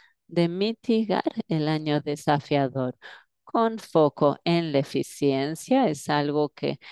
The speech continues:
en el que insisto mucho. Felipe, también todo el equipo, la eficiencia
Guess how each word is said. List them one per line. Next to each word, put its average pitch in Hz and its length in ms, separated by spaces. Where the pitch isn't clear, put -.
en 151 200
el 139 140
que 165 100
insisto 143 640
mucho. 170 760
Felipe, 147 840
también 139 280
todo 147 220
el 135 180
equipo, 151 760
la 156 80
eficiencia 220 1500